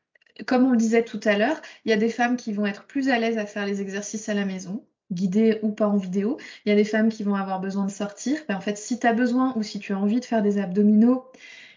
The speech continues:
et que finalement c'est difficile pour toi de le faire à la maison, ça peut être fa-, plus facile d'avoir un créneau donné, à un endroit donné, avec un professionnel, avec aussi pour moi en fond l'idée que tout professionnel de santé que tu vas rencontrer,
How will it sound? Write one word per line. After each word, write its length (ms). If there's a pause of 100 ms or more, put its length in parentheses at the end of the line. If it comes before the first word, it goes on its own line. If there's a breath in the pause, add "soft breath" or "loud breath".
(120)
et 120
que 120
finalement 460
c'est 160
difficile 420
pour 200
toi 160
de 60
le 60
faire 240
à 60
la 100
maison, 320
ça 200
peut 160
être 200
fa-, 160
plus 300
facile 480
d'avoir 300
un 100
créneau 360
donné, 480
à 80
un 100
endroit 320
donné, 340
avec 340
un 100
professionnel, 680 (460 loud breath)
avec 380
aussi 320
pour 260
moi 220
en 120
fond 380 (320 loud breath)
l'idée 300
que 260
tout 140
professionnel 640
de 80
santé 420
que 120
tu 160
vas 140
rencontrer, 640